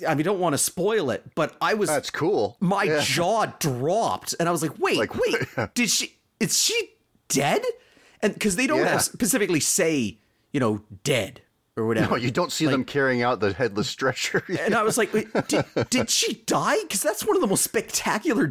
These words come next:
Speaker 1: deaths I've ever seen.
Speaker 2: Oh, that season, that season has an execution that really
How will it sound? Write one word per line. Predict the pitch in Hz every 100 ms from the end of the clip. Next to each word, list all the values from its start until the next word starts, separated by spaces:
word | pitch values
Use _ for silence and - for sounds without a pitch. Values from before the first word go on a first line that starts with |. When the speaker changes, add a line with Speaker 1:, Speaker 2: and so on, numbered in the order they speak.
| - -
Speaker 1:
deaths | 160 233 -
I've | 180 139
ever | 160 170
seen. | - - - 202 320 277 87 87 -
Speaker 2:
Oh, | 147 131 82
that | 139 156 156
season, | - 165 139 110 82 _ _ _
that | 143 180
season | - 165 165 143 127
has | 123 110
an | 117
execution | 113 120 123 - 113 120 - 104 90
that | 90 - _ _ _ _ _ -
really | 123 127 113